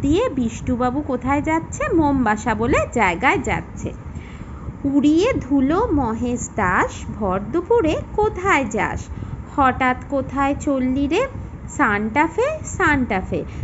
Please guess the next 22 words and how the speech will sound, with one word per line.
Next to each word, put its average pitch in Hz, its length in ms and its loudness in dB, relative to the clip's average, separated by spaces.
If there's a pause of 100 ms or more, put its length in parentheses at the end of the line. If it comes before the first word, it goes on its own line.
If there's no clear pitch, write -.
(120)
তাহলে 311 180 2
কি 349 200 0
বলছে? 370 540 0
না, 349 160 0
মহেশ 285 600 -2
দাস 415 380 2
ধুলো 294 360 0
উড়িয়ে 330 640 0 (460)
ভর 233 240 0
দুপুরবেলা 302 920 0
কোথায় 294 320 -4
যাচ্ছে? 381 280 -2
ধুলো 285 340 0
উড়িয়ে 370 240 0
কেন? 415 240 -2
মানে 480 140 -4
খুব 480 240 0
তাড়াতাড়ি 359 580 2
করে 302 200 -2
যাচ্ছে 202 460 -2
আর 170 100 -2 (140)
কি। 180 120 -6